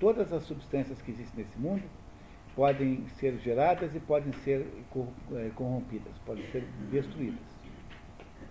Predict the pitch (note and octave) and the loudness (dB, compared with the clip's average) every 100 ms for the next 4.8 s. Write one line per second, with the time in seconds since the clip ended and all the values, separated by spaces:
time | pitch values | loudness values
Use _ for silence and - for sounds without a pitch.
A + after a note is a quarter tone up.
0 | - C4+ C#4 D4+ - - - - - C4 | -10 0 2 2 -2 -10 -10 -2 6 6
1 | B3+ G#3 D#3+ D#3 - C3 B2+ C#3 G#3+ G#3+ | 6 4 4 4 2 0 2 4 4 4
2 | - D3 D#3+ F3 - F3 C#3+ C#3 D3+ E3+ | 2 4 4 4 2 2 4 6 6 6
3 | E3 F3 D#3+ G#2 D#3 C#3 C3+ C3+ C3+ C3+ | 2 0 -2 -2 -2 2 2 0 -2 -4
4 | C3 G#2+ C3 - C3+ C#3 B2+ | -2 -4 -6 0 0 0 -2